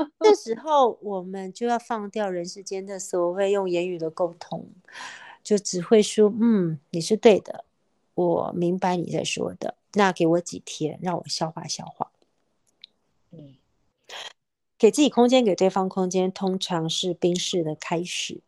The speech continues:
Speaker 1: 但是你也不用期待对方，他可能还是，他的点，他的火还是偶尔还是被燃起来，只要你不顺着他。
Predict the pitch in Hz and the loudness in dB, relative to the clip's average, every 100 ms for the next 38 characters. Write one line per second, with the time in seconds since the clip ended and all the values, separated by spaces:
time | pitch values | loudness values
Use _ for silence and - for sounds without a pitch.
0 | _ 220 190 175 - 208 185 185 170 175 | _ 4 4 0 0 2 2 2 0 0
1 | 175 - 160 170 165 170 160 175 165 165 | -2 -2 -2 -2 0 -2 -2 -4 -4 -4
2 | 175 - _ _ _ _ _ _ _ - | -8 -12 _ _ _ _ _ _ _ 0
3 | 220 214 190 170 160 160 165 175 165 - | 0 2 -2 -2 -2 -4 -4 -4 -4 -2
4 | 180 170 165 165 - - - _ 180 - | -2 0 -2 -6 -10 -20 -20 _ -16 -2
5 | - 269 - 180 - 160 - - _ _ | 2 4 2 -4 -2 -2 -2 -8 _ _
6 | _ - 214 196 - 165 - 165 165 190 | _ -4 -2 -2 -4 -6 -4 -6 -4 2
7 | 170 202 175 160 175 170 175 - 156 151 | 6 6 4 -2 -4 0 2 2 0 0
8 | 190 - - - 240 - - - 170 196 | -2 -4 -6 -6 -8 -8 -10 -4 4 4
9 | 196 - 165 - 180 - 185 160 156 170 | 4 4 2 0 0 4 4 2 -2 -2
10 | 165 | -2